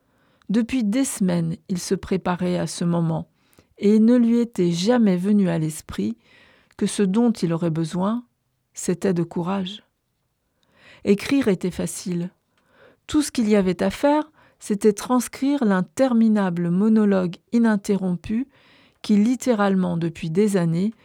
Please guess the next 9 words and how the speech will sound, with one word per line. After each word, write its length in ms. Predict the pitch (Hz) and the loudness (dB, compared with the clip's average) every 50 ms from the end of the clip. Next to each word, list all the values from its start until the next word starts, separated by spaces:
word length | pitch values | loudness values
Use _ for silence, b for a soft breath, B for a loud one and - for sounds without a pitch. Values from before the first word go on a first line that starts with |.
| b b b b | b b b b
se 140 | - - 190 | -4 -2 -2
poursuivait 600 | 180 - - 240 - - - 208 196 175 190 202 | -2 -2 -4 -6 -6 -6 -4 -2 0 2 2 2
dans 160 | 180 180 170 | 2 0 -4
son 180 | 160 - - 170 | -6 -6 -8 -8
cerveau. 460 | 156 - 170 151 143 139 143 143 151 - _ _ _ _ _ _ _ _ _ _ _ _ _ _ _ _ _ _ _ _ _ _ - | -6 -6 -6 -6 -6 -6 -8 -10 -10 -12 _ _ _ _ _ _ _ _ _ _ _ _ _ _ _ _ _ _ _ _ _ _ -2
En 100 | - 196 | -2 -2
ce 160 | 196 - 220 | 0 0 2
moment, 380 | 202 196 185 185 196 226 254 247 | 2 2 2 2 2 2 0 0
cependant, 640 | - - 196 - - 170 165 160 175 196 214 233 | -2 -4 -6 -4 -4 -4 -2 -2 0 0 0 -2